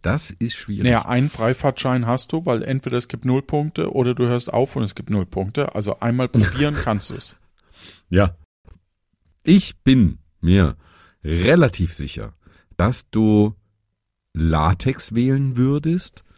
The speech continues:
Speaker 1: weil es, glaub ich, mehr Spiel Arten zulässt oder einfach, ne, mehr, gibt wahrscheinlich mehr Latexprodukte. Füße gibt, sind halt Füße,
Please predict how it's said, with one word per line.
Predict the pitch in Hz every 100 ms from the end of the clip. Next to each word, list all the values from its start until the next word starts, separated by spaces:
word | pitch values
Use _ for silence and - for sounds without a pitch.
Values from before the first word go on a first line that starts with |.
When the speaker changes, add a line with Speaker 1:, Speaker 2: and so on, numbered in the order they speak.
| _ _ -
Speaker 1:
weil | 78 80 98 120 131 - _ _ _ _ _ _
es, | 95 101 - - _
glaub | 82 78 101
ich, | 95 82
mehr | 85 92 110
Spiel | - - 98 113 120 - _ _
Arten | 87 104 - 113 113
zulässt | - 113 120 117 117 -
oder | - 80 -
einfach, | 85 82 78
ne, | 73 87 92 87
mehr, | 78 87 87 85 78 - - - _ - _ _ _ _ -
gibt | 95
wahrscheinlich | 95 - 107 98
mehr | 101 95
Latexprodukte. | 87 110 139 - - _ 131 127 - 143
Füße | - 110 107 101
gibt, | 104 90
sind | 101 101
halt | 95
Füße, | - 95 87